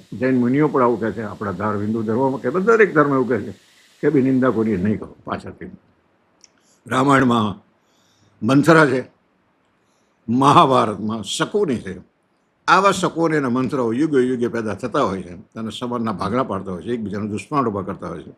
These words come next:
તો આપણે એનાથી બચીએ. આ વીડિયોનો પર્પઝ એ છે, એજ્યુકેશનનો પર્પઝ,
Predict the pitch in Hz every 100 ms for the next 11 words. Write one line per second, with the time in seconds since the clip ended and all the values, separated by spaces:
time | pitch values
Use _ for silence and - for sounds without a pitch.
0 | _ _ _ _ 117 113 139 127 117 117
1 | 95 135 - 147 107 104 113 110 113 107
2 | 120 127 - 120 - 95 - - 123 113
3 | 117 98 107 92 110 98